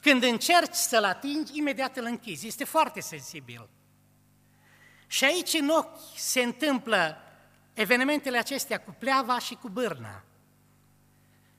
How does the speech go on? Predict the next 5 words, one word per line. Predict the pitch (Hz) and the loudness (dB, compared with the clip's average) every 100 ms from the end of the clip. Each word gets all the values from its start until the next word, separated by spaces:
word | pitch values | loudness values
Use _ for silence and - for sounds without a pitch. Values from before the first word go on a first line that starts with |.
| _ _ _ _ _ _ - | _ _ _ _ _ _ 4
Dacă | 185 240 247 | 6 6 4
vezi | 196 294 254 147 - - - _ _ _ _ _ _ _ _ _ _ _ _ _ _ _ _ _ _ _ _ _ _ | 0 2 2 0 -6 -10 -16 _ _ _ _ _ _ _ _ _ _ _ _ _ _ _ _ _ _ _ _ _ _
pleava | 220 277 277 165 151 120 117 135 | 0 2 2 2 2 0 -4 -10
din | 180 196 | -4 0
ochiul | 254 - - 180 127 120 | 0 0 -6 -6 -6 -12